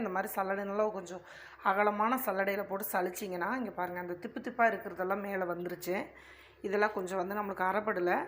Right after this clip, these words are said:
இது நம்ம தலையில அப்ளை பண்றப்ப கொஞ்சம் திப்பு திப்பா இருக்கிறப்ப டிஸ்டர்பா இருக்கும். அதனால தான் இந்த மாதிரி நம்ம அரைச்சதை நம்ம எடுத்துடலாம். இப்போ இது நம்மளுக்கு தேவையில்லை, இதை எடுத்துருவோம்.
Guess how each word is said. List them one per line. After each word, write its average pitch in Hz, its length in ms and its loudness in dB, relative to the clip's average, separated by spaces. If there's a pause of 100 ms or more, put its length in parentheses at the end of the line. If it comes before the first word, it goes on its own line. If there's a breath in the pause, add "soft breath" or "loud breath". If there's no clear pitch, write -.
(460 loud breath)
இது 269 180 0
நம்ம 262 140 4 (100)
தலையில 233 300 8
அப்ளை 220 260 0
பண்றப்ப 208 520 0
கொஞ்சம் 220 340 2 (420 loud breath)
திப்பு - 240 -4
திப்பா 254 240 6
இருக்கிறப்ப 214 400 0
டிஸ்டர்பா 196 440 0
இருக்கும். 175 280 -2
அதனால 196 240 2
தான் 254 120 0
இந்த 208 120 -2
மாதிரி 196 160 -2
நம்ம 180 180 -4
அரைச்சதை 196 400 2
நம்ம 190 240 -2
எடுத்துடலாம். 185 520 0 (480 loud breath)
இப்போ - 140 0
இது 233 220 2
நம்மளுக்கு 208 400 0
தேவையில்லை, 190 440 2
இதை 214 120 -2
எடுத்துருவோம். 180 520 -4